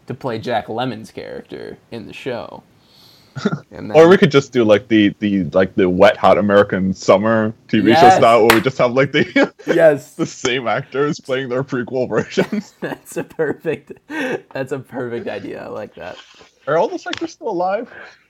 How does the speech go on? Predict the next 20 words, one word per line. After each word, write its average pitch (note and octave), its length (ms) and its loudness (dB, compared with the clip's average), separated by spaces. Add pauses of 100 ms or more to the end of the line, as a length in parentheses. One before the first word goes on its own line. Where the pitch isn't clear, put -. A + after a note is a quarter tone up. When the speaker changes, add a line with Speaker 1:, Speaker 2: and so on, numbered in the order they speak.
(1400)
Speaker 1:
Who? F#3 300 -12 (1120)
In, C3 220 -10
in B2+ 120 -10
Glengarry B2+ 440 -6
Speaker 2:
I - 20 -2
don't F#3 140 -4
Speaker 1:
Glen C#4+ 100 -6
Speaker 2:
know. - 80 -4
Speaker 1:
Ross? - 300 -14 (480)
Speaker 2:
Yeah. C3+ 320 0
Speaker 1:
Well, D3+ 100 -8
Pacino E3+ 880 -12
is, D#3 320 -20
Alan C3+ 300 -8
Arkin C3 360 -10
is, C3 540 -14 (560)
Spacey C3 600 -10
is, A#2+ 180 -8
Lemon B2 460 -10
isn't. G#2+ 480 -16